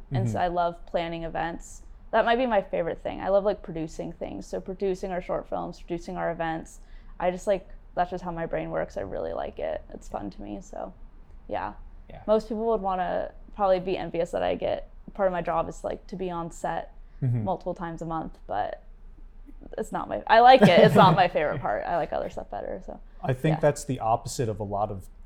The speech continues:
Speaker 2: filmmakers
Speaker 1: Yeah,
Speaker 2: who
Speaker 1: which is
Speaker 2: feel
Speaker 1: weird.
Speaker 2: like they're more into the creative stuff and the administration stuff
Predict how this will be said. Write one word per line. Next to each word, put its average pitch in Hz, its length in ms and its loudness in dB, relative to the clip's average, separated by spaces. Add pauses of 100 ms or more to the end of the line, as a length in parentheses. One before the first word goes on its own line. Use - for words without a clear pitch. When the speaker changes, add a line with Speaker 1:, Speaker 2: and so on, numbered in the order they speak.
Speaker 2:
filmmakers 110 480 -2
Speaker 1:
Yeah, 180 320 8
Speaker 2:
who 175 60 10
Speaker 1:
which 156 100 6
is - 60 0
Speaker 2:
feel 151 160 8
Speaker 1:
weird. 131 100 8
Speaker 2:
like 123 200 6
they're 120 240 4
more 123 260 2
into 120 180 -6
the 110 100 -6
creative 107 440 -6
stuff - 340 -10
and 113 80 -6
the 101 80 -6
administration 104 800 -6
stuff - 320 -14